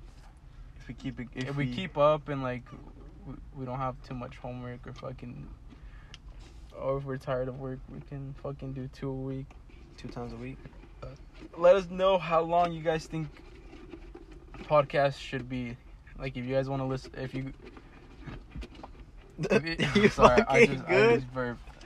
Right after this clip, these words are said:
Speaker 2: If you prefer wa-, uh, listening to a shorter podcast, like five to ten minutes, or if you prefer a longer podcast,
Speaker 1: Nah, a
Speaker 2: yeah.
Speaker 1: short one would be, like, twenty to thirty minutes. I feel like that's short.
Speaker 2: Yeah, but then, yeah.
Speaker 1: A long one is, like, an hour and a half.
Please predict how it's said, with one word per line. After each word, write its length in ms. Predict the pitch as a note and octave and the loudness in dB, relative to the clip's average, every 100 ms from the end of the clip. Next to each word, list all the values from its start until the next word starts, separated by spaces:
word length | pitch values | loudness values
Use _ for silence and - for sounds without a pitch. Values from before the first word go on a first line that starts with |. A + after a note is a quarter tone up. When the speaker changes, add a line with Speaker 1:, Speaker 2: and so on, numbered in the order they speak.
| - - | -16 -8
Speaker 2:
If 100 | C#3+ | -2
you 80 | D#3+ | -2
prefer 460 | E3+ D#3 F3 F3 D#3+ | -2 -2 0 0 2
wa-, 220 | D3 - | 0 0
uh, 280 | D3+ C#3 C3+ - - - | 2 2 2 -2 -14 -6
listening 400 | D3+ D3 D#3 D3+ | -4 -2 -4 -6
to 180 | - C#3 | -6 -6
a 60 | |
shorter 400 | B2+ - C#3 D3 C#3+ | -6 -6 -4 -4 -2
podcast, 560 | C#3+ C#3+ - D3 C#3+ | 0 -2 0 -4 -2
like 160 | B2 A#2+ | -8 -8
five 360 | - B2 A#2+ | -2 -2 -2
to 100 | - | -8
ten 180 | C3+ B2+ | -10 -8
minutes, 420 | B2+ B2+ C3+ - - - - - - - - | -6 -8 -10 -12 -14 -14 -14 -14 -16 -14 -4
or 140 | B2+ | 0
if 100 | C3 | 0
you 80 | C3 | -2
prefer 360 | B2+ C#3 - B2+ | -8 -10 -4 -4
a 40 | |
longer 380 | B2 B2 B2 B2 | 0 -2 -2 -6
podcast, 360 | - B2+ B2 - B2 | -2 0 0 -2 0
Speaker 1:
Nah, 200 | A2+ G2+ | 2 0
a 40 | |
Speaker 2:
yeah. 40 | G2 | -2
Speaker 1:
short 240 | - C#3+ | 0 2
one 180 | E3 E3 | 2 2
would 140 | C3+ | 2
be, 80 | A#2+ | 0
like, 200 | A2+ - - - - - - | -4 -6 -8 -16 -16 -16 -14
twenty 300 | - B2 B2 | -4 -2 -2
to 100 | G#2+ | -4
thirty 280 | - A2 G#2 | -6 -6 -6
minutes. 260 | - A#2+ - | -6 -8 -8
I 40 | |
feel 160 | A#2 D3 | -4 -2
like 100 | A2+ | 0
that's 160 | G#2 B2+ | -2 -4
short. 180 | A2+ | -4
Speaker 2:
Yeah, 140 | A#2 - - C#3+ | -4 -6 -14 -10
but 140 | C3+ | -4
then, 340 | D3 D#3 D#3+ C#3 B2+ | 0 -2 -4 -10 -8
yeah. 60 | |
Speaker 1:
A 40 | G#2+ | -2
long 180 | B2 D#3 | 0 0
one 80 | D3+ | -2
is, 80 | |
like, 140 | C3+ A2+ | -4 -6
an 80 | - | -6
hour 280 | A2 A2+ A2 | -4 -4 -4
and 100 | G#2 | -8
a 40 | |
half. 300 | G2+ G2 | -10 -12